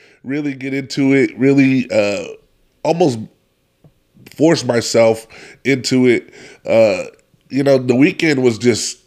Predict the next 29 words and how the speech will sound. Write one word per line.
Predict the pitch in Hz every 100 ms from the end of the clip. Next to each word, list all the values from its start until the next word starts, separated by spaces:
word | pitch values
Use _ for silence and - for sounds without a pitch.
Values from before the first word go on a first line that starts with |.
| _ _ _ _ _ _ _ -
it | 143
was | 139 120
much | 123 135 -
needed. | 117 127 120 123 123 - - - -
I | 117
needed | 127 127 123
a | 120
little | 127 135
bit | 120 131 127
of, | 120 -
a | 113
bit | 113 127
of | 113
a | 110
break. | 104 117 127 131 - - _ - - -
My | 117
mind | 117 147 185 175
has | 143
just | 135
been | 123 131
going | 131 123
crazy | 123 143 131 131
ever | 135
since | 127 127
I | 117
got | 113 117
back | 113 117
from | - 104 98
work. | 131 131 -